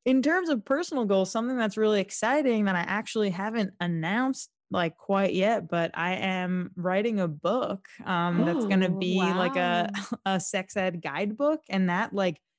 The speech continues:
Speaker 1: only came about because of my podcast. Like, someone reached out to me and, like, it's in the works. And so more on that, stay tuned.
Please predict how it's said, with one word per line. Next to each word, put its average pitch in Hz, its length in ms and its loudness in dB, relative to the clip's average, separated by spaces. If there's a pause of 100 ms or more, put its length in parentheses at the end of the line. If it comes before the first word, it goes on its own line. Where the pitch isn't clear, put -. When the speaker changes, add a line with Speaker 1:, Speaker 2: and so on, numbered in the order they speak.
(200)
Speaker 1:
only 196 280 2
came 190 220 -2
about 170 360 -2
because 160 360 -6
of 160 80 -6
my 143 140 -6
podcast. 165 720 -4
Like, 156 160 -2
someone 165 320 -2
reached 160 300 -4
out 160 200 -2
to 170 80 -6
me 165 360 -2
and, 156 160 -6
like, - 160 -10 (460)
it's 202 140 -2
in 214 120 4
the 180 80 4
works. 190 560 2
And 185 200 2
so 170 280 2
more 175 260 2
on 170 240 0
that, 170 240 -2
stay 196 220 0
tuned. 220 420 0